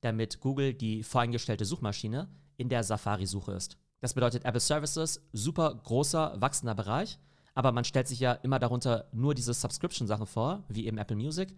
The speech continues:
Aber ich glaube, es entwickelt sich eigentlich immer mehr zu einem B two B-Business. Denn bei den App Store-Fees und auch bei den Werbeanzeigen, da kassiert man ja von den App-Entwicklern. Und Google ist so gesehen wahrscheinlich der größte Kunde von Apple überhaupt. Zumindest überweisen die den größten Scheck. Und sehr erfreulich für Apple-Aktionäre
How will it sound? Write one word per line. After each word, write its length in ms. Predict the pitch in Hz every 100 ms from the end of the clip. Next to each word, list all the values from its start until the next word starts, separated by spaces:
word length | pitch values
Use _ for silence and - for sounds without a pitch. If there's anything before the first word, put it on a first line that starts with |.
| - -
Aber 200 | 127 135
ich 120 | 139
glaube, 260 | 120 123
es 120 | 120 120
entwickelt 280 | 113 127
sich 140 | 117 113
eigentlich 180 | 107 127
immer 160 | 120
mehr 160 | 113 117
zu 160 | -
einem 240 | 110 104 95
B 100 | 123
two 100 | 104
B-Business. 600 | 139 143 101 127 - - _ _
Denn 100 | 127
bei 80 | 113
den 140 | 113
App 100 | 143
Store-Fees 600 | - 147 143 151 165 - -
und 200 | 123 120
auch 80 | 120
bei 80 | 107
den 100 | 117
Werbeanzeigen, 680 | 156 117 - 110 170 214 -
da 100 | 120
kassiert 380 | - 127 131 117
man 100 | 107
ja 120 | 113
von 240 | - 107
den 260 | 110 107 -
App-Entwicklern. 640 | 127 107 156 - 117 196 - _
Und 180 | 151 -
Google 220 | 175 147
ist 140 | 131
so 80 | 131
gesehen 300 | 117 131 151
wahrscheinlich 320 | 117 117 123
der 120 | 110
größte 340 | 98 120 190 123
Kunde 240 | 127 110
von 140 | - 110
Apple 220 | 117 117
überhaupt. 480 | 151 120 131 - - _ _ _
Zumindest 520 | - 123 113 113 -
überweisen 420 | 113 104 110 110
die 200 | 101 131
den 140 | 135 107
größten 300 | 104 98 104
Scheck. 240 | 90 - _ _
Und 220 | 139 190
sehr 240 | - 104 131
erfreulich 460 | 123 - 127 127
für 100 | -
Apple-Aktionäre 880 | 120 - 127 - 113 107 123 190